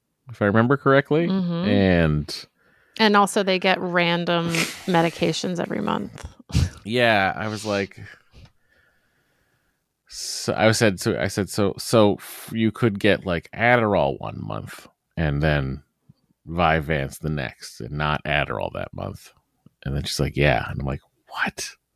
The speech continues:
Speaker 1: Doesn't make any sense to me personally. And I was like, "Okay, well, I was told to switch my prescription over to here when I couldn't get a hold of my medication." And she's like,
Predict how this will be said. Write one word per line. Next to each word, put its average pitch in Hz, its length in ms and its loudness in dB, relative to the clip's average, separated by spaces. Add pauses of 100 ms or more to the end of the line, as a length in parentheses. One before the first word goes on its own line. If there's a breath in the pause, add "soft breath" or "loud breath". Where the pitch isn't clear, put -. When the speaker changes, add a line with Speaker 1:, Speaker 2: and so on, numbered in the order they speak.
(260)
Speaker 1:
Doesn't 78 200 0
make 64 120 2
any 52 160 -4
sense - 320 -10
to 78 80 -4
me 87 180 4
personally. 76 640 -2 (1300 loud breath)
And 82 100 -2
I 85 80 4
was 82 100 2
like, 82 200 2
"Okay, 80 340 0
well, 78 160 -2
I 101 120 4
was 123 200 2
told 98 420 4 (160)
to 76 380 2 (240)
switch - 560 -4
my - 120 2
prescription - 560 0
over 85 240 4
to - 120 -10
here 87 640 2 (760 loud breath)
when 82 180 -4
I 80 180 0 (320)
couldn't 82 400 0 (720)
get 82 160 0
a 76 80 2
hold 76 320 2
of 67 460 -4 (520)
my 76 120 -6
medication." 73 640 0
And 69 140 -10
she's - 260 -10
like, 71 200 -4